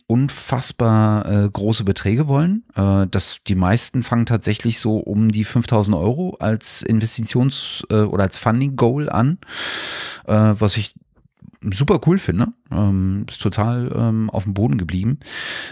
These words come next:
Ähm, oder man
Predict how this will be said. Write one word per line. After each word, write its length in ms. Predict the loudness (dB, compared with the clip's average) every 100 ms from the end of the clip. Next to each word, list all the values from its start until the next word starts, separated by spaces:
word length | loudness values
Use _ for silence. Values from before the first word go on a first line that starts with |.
| -4
Ähm, 460 | 2 4 4 4 0 _
oder 720 | 2 4 4 4 4 2 0 0
man 640 | 0 4 4 4 4 0